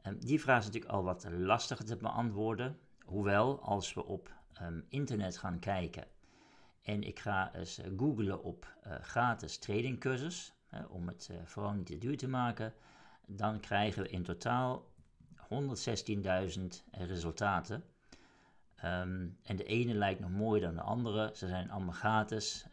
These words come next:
ehm, voor beginners. En, ehm, het lijkt erop dat je dus via Google,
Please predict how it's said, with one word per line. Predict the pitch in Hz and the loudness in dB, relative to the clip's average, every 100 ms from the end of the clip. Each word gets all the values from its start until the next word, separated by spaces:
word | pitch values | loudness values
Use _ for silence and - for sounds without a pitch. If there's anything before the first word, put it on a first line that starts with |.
| - | -14
ehm, | 95 90 104 110 90 95 120 | -12 -10 -10 -8 -6 -4 -6
voor | - 98 | -4 -2
beginners. | 107 - 135 120 113 - - - - - - - - | -2 2 4 4 0 -4 -8 -16 -20 -20 -20 -20 -20
En, | - 104 98 98 - | -6 -2 0 -2 -4
ehm, | - 92 87 85 92 - | -8 -4 -2 -2 -6 -10
het | 92 | -6
lijkt | 95 98 120 117 | 4 6 6 2
erop | 110 104 | 0 0
dat | 95 85 | -4 -4
je | 92 | -4
dus | 90 | -6
via | - 92 82 | -6 -2 -2
Google, | 104 139 135 139 143 | 2 2 4 4 4